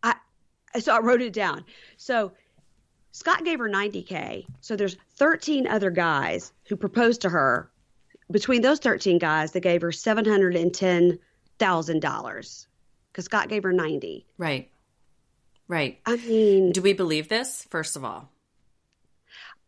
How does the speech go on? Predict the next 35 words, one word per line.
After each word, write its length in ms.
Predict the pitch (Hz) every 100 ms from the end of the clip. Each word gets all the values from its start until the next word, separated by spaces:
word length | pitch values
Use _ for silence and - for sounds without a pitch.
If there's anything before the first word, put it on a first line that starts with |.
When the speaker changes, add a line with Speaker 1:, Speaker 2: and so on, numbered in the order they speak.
| -
Speaker 1:
Uh, 640 | 190 185 175 175 165 160 156 _
well, 440 | 165 156 143 185 220 - _ - -
listen, 320 | 370 - 165
you're 120 | 180
raising 300 | 202 247 247
good 140 | 233 226
questions. 420 | 311 - 196 180
I 100 | 180
didn't 240 | 214 349 202
know 360 | 180 170 180 196
to 120 | 185
think 220 | 185 180
she's 220 | - 196
on 140 | 202 196
drugs 300 | 220 240 220
or 220 | 226 330
that 120 | 269
if 120 | 190
I 60 | 170
should 200 | - 175
not 180 | 160 -
believe 260 | 160 151
her. 120 | 156 147
She's 200 | 262 294
on 100 | 285
T 160 | 302
V. 180 | 285 381
Of 80 | -
course 200 | 349 330
I 100 | 180
believe 260 | 147 151 143
her. 180 | 160 147
Speaker 2:
I 100 | 180
know. 180 | 208 196
I, 160 | 185